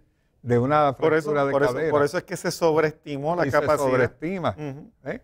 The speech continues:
Speaker 1: Se sobreestima porque no hay, no hay esperanza para esa gente. Y eso, eso lo que hace es que tanto el, el, el profesional médico que la está administrando como la persona que la está recibiendo se ven en un momento dado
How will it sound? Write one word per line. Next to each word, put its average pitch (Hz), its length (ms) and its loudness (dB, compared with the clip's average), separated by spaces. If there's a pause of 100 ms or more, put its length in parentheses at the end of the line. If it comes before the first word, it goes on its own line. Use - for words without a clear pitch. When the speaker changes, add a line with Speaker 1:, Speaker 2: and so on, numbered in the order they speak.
Speaker 1:
Se - 200 -4
sobreestima 127 720 0
porque 127 340 -10 (320)
no 139 400 2
hay, 170 340 -4 (100)
no 135 280 -6
hay 165 160 -2
esperanza 151 760 -2
para 120 280 0
esa 135 240 -14
gente. 170 480 -14 (120)
Y 131 140 -8
eso, 151 340 -4
eso 151 220 -6
lo 165 160 0
que 160 140 2
hace 151 360 -2 (480)
es 151 220 -2
que - 180 -6
tanto 160 460 -2
el, 165 240 -2
el, 139 560 -6
el 135 160 -10
profesional 127 720 -4
médico 151 500 -4
que 123 140 -6
la 110 80 -2
está - 200 -4
administrando 147 840 -2 (400)
como 127 200 0
la 127 140 2
persona 151 380 -10
que 151 100 -10
la 147 100 -4
está 147 220 -4
recibiendo 143 720 -6 (280)
se - 220 -2
ven 156 200 0
en 175 140 -4
un 170 140 -4
momento 165 480 -2
dado 156 360 2